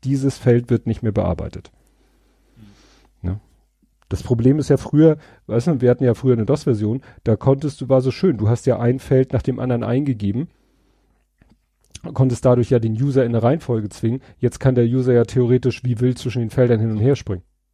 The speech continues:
Speaker 2: Ja, klar.
Speaker 1: Könnte es ja das
Speaker 2: Ja, aber ich
Speaker 1: Formular
Speaker 2: glaub, die meisten, die, die wirklich produktiv mit solchen Systemen arbeiten, die arbeiten noch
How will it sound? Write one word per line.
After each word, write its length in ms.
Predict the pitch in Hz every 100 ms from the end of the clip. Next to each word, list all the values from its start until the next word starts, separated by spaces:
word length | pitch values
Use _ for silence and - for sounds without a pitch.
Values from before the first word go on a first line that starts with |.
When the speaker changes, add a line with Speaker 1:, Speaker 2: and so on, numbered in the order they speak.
| _ _
Speaker 2:
Ja, 100 | 117
klar. 320 | 110 110 92 _ _ _ -
Speaker 1:
Könnte 240 | 135 120
es 60 | 110
ja 80 | 120
das 100 | 113
Speaker 2:
Ja, 60 |
aber 80 | 123
ich 80 | 120
Speaker 1:
Formular 240 | 120 123
Speaker 2:
glaub, 40 | 120
die 60 |
meisten, 520 | 98 110 147 - 135 107
die, 240 | 117 101
die 180 | 101 104
wirklich 200 | 113 -
produktiv 520 | - 127 95 127 127
mit 120 | 135
solchen 200 | 117 113
Systemen 400 | 113 107 - 120
arbeiten, 240 | 107 107 107
die 140 | 107
arbeiten 220 | 110 110
noch 140 | 104